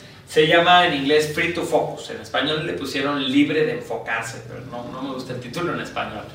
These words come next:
Es un libro sobre administración del tiempo, donde aún considerando, según yo, que soy experto, la verdad es que este libro me enseñó muchas cosas interesantes. Y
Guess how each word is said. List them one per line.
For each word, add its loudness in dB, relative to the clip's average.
Es 2
un 4
libro 4
sobre 2
administración -4
del -2
tiempo, -6
donde 2
aún 4
considerando, 0
según -4
yo, 2
que -6
soy -2
experto, -2
la -2
verdad 2
es 2
que 0
este -2
libro -2
me -2
enseñó -8
muchas -6
cosas -8
interesantes. -8
Y 4